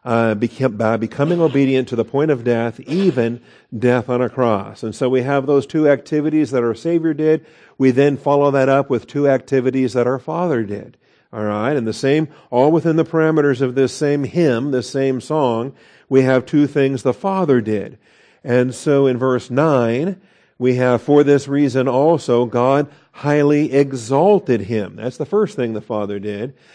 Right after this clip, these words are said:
And then secondly, "And bestowed on him the name which is above every name." And so this then takes us into things that Jesus has now received positionally,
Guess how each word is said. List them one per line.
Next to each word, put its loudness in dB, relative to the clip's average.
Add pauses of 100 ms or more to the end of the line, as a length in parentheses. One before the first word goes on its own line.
And 0
then 2
secondly, -2 (380)
"And 0
bestowed 4
on 0
him -6 (300)
the 0
name 2 (140)
which 0
is -2
above -2
every -4
name." -6 (480)
And -6
so -2
this -2
then -2
takes -4
us -6
into -4 (240)
things 0
that 2
Jesus -2
has -4
now 0
received -2
positionally, -4